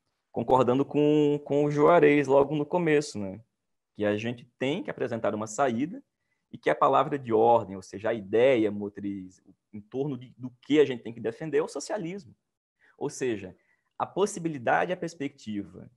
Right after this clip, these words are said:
de defendermos com vigor, com contundência, a necessidade de mudança do sistema tá, né, existe uma janela aberta, né? Existe a possibilidade de nós falarmos disso de um jeito muito compreensível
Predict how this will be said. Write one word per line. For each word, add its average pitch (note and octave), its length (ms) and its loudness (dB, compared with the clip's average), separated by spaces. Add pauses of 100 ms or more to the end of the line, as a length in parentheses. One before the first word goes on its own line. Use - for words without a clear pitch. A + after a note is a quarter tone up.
(120)
de G2+ 160 -12
defendermos G#2+ 880 -2
com G3 300 -4
vigor, C#3+ 640 -6
com A2+ 160 -10
contundência, A#2+ 1160 -8 (800)
a A#2+ 100 -2
necessidade C#3+ 800 -2
de D#3 140 -10
mudança A#2 460 -6
do A2+ 120 -8
sistema D3+ 420 -4
tá, - 400 -4 (440)
né, G2 220 -10 (120)
existe B2+ 540 -4
uma D3+ 200 0
janela G#2+ 360 2
aberta, F#2 520 -8 (420)
né? F#2 200 -14
Existe A2+ 560 -2
a C3 60 2
possibilidade A2+ 460 -2
de A#2+ 40 -8
nós B2+ 220 -2
falarmos A#2 560 4
disso G#2+ 440 -8 (380)
de A#2 100 -8
um C3 80 -2
jeito C#3 280 0
muito D3 300 -2
compreensível F3+ 1200 -2